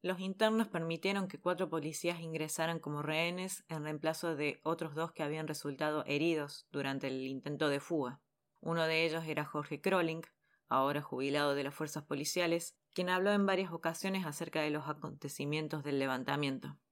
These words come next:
Si bien el motín empezó como un intento frustrado de fuga, pronto se comenzaron a vislumbrar las divisiones dentro de la misma prisión.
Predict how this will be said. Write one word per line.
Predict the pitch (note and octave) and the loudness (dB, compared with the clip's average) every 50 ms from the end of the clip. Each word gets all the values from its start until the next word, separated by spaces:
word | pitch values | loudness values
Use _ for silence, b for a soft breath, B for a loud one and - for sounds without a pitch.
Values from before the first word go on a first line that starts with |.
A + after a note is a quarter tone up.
| _ _ _ _ _ - - | _ _ _ _ _ -20 -8
Si | - - G3 | -4 -2 0
bien | A3 B3 B3+ B3 | 2 4 4 4
el | A#3+ G#3 | 4 4
motín | G3 F#3 F#3 - A3 A3 | 4 2 2 0 0 0
empezó | A3+ G#3+ F#3 D#3 E3 E3 - - G#3 G3+ | 2 0 0 0 -2 -2 0 0 0 0
como | G3 F3 F3 | 0 -2 -4
un | E3+ F3 | -4 -4
intento | E3+ E3 D#3+ D3+ E3 F3 E3 E3 | -4 -6 -4 -4 -6 -6 -6 -6
frustrado | D3+ D3 C#3+ - - E3 D#3+ D#3+ D#3+ | -8 -10 -8 -4 -2 0 0 0 0
de | D3+ D3+ | -2 -4
fuga, | - - G#3+ A3 G#3+ G#3 G#3 G3+ - _ _ _ _ _ _ _ | 0 4 6 6 6 6 4 0 -4 _ _ _ _ _ _ _
pronto | - F#3+ F#3+ F#3+ F3+ | -2 -2 0 0 -2
se | F3+ - E3+ | -2 -2 -2
comenzaron | - D#3+ D3+ D3+ D#3 D#3 - E3+ F3 F3 E3+ E3+ | -2 -2 -2 -4 -4 -4 -4 -4 -4 -2 -2 -2
a | D#3 | -2
vislumbrar | D3+ D#3 D3+ D3 C#3+ D3 D3+ D3+ E3+ E3+ E3+ | -2 -4 -4 -6 -6 -4 -4 0 0 2 2
las | E3+ E3 E3 D#3 D3 | 2 -2 -4 -6 -4
divisiones | D#3 D3+ D3 D#3 - - E3+ E3+ E3+ E3+ D#3+ | -4 -2 -2 -4 -4 -2 -2 -2 -2 -2 -4
dentro | D3+ C#3+ C#3 - C#3 | -4 -6 -4 -2 -2
de | C3+ | 0
la | C3+ C#3 C#3 | 0 0 -2
misma | D3+ D#3 D#3 E3 D#3+ - | -2 -4 -4 -6 -6 -6
prisión. | - C#3 C#3+ - - F#3+ E3 D3+ D3 C#3+ | -4 -4 -2 0 2 2 2 2 0 -4